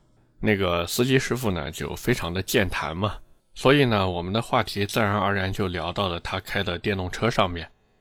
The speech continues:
因为现在网约车基本上都是用电动车了嘛，那司机师傅真的是全程啊，都在跟我宣传自己这个电动车开起来有多爽。于是我快到地方的时候，我就问他，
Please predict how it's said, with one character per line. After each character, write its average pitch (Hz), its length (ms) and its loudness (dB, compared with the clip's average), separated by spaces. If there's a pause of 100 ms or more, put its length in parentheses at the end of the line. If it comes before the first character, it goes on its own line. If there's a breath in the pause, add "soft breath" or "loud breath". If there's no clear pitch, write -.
(200)
因 101 180 2
为 98 120 4
现 104 200 0
在 98 100 0
网 85 240 -4
约 95 140 0
车 92 200 -2
基 - 140 -4
本 90 160 -4
上 82 160 -10
都 104 100 0
是 98 200 -2
用 95 160 -2
电 135 240 4
动 90 120 -4
车 95 220 -2
了 90 100 0
嘛， 82 160 -8 (580)
那 123 280 6
司 120 160 0
机 120 100 6
师 117 180 2
傅 101 140 -2
真 107 220 -2
的 104 80 0
是 87 240 -4
全 120 340 2
程 92 240 -4
啊， 92 240 -6
都 110 100 2
在 101 220 0
跟 104 180 0
我 92 160 2
宣 104 240 2
传 90 240 0
自 92 160 0
己 85 120 -4
这 - 120 -8
个 85 180 -4
电 123 220 4
动 92 180 -2
车 98 220 -2
开 110 200 0
起 - 140 -4
来 85 120 -2
有 87 180 -2
多 117 200 4
爽。 78 280 0 (520)
于 113 100 4
是 160 200 4
我 101 260 4
快 - 240 0
到 127 200 2
地 - 160 -2
方 82 240 -4
的 82 80 -8
时 - 160 -6
候， 92 160 0
我 87 140 -2
就 101 140 0
问 120 200 4
他， 82 220 -4